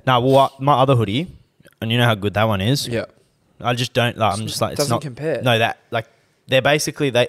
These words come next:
Speaker 1: the quality of the build feels the same.
Speaker 2: Yeah.
Speaker 1: But, like, why would I wear that over our own?
Speaker 2: Put it this way, we wasted X amount of money on other hoodies that we weren't happy with.
Speaker 1: Even profitability.
Speaker 2: Yeah.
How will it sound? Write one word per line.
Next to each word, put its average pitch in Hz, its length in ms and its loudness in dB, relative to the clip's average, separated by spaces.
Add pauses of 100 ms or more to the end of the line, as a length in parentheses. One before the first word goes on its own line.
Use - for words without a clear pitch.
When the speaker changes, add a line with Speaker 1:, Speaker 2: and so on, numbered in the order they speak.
Speaker 1:
the 127 120 -2
quality 143 400 2
of 117 140 0
the 110 60 -6
build 107 280 -2
feels 104 280 -2
the 95 40 -10
same. 104 520 -4
Speaker 2:
Yeah. 120 240 -4
Speaker 1:
But, 110 80 -4
like, 104 160 2
why 101 160 4
would 101 100 2
I 101 80 2
wear 90 220 -2
that 87 200 -4
over 87 300 -6 (300)
our 92 180 -4
own? 90 240 -8 (240)
Speaker 2:
Put 160 140 0
it 151 80 -12
this 151 180 2
way, 117 160 2
we 120 300 0
wasted 127 680 -2 (120)
X - 240 -4
amount 123 260 -2
of 110 60 -6
money 120 440 -4 (520)
on 117 460 -2 (420)
other 131 240 2
hoodies 123 500 -4
that 117 300 -2
we 117 180 0
weren't 113 240 -4
happy 113 280 -10
with. 110 240 -12 (360)
Speaker 1:
Even 135 240 0
profitability. 127 720 -2 (120)
Speaker 2:
Yeah. 127 340 -2